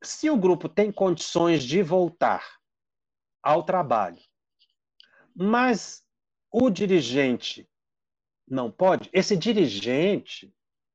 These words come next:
pelo que eu tô entendendo aqui, seria o dirigente para conduzir as manifestações mediúnicas. Bom,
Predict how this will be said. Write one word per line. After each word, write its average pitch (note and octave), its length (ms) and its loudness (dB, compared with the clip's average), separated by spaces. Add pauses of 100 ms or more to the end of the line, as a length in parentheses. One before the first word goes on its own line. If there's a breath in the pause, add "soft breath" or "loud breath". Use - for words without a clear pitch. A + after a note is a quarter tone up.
(340)
pelo D3 200 0
que D3 100 0
eu C3+ 60 2
tô C3 100 -4
entendendo G2+ 480 -6
aqui, F3+ 200 -4
seria F3+ 300 -2
o G#3+ 60 0
dirigente D3 520 -4
para D3+ 140 0
conduzir F3+ 640 0 (260)
as D#3+ 180 0
manifestações E3+ 960 0
mediúnicas. C#3+ 760 -4 (800 soft breath)
Bom, F#3+ 300 4